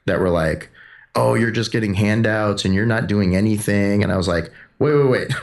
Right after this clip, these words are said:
<laughs> Do you have any idea what's involved in this?" <laughs> Like, you're missing the concept. I mean, even my, my own dad actually struggled for a while. I think the problem was my dad thought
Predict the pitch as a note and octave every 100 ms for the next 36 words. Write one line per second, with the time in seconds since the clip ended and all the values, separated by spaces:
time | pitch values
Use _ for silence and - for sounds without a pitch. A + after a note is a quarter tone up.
0 | - - - G3 C#3+ D#3+ F3+ F3 B2+ C3+
1 | F#3 D3+ C#3+ D#3 C#3 C3+ G#2 F#2+ C3 E3
2 | E3+ F#3 F3+ F#3 - G#3 - G3 - -
3 | - - B2 - - - - A#2+ B2 D3
4 | D#3 D3 C3 A2+ B2 A#2+ G2+ G2 G2+ A#2
5 | B2+ C3+ A2+ G#2 - - - G2+ B2+ A2
6 | F#2 G#2 D#2+ E2 F2 E2 F2+ E2+ D#2+ E2
7 | D#2+ E2 D#2 - F#2 F3 E3 - - -
8 | - _ - B2+ - D#3+ E3+ B2+ A2 G2
9 | G2 E2+ G#2 B2+ B2+ - F#2 F2 -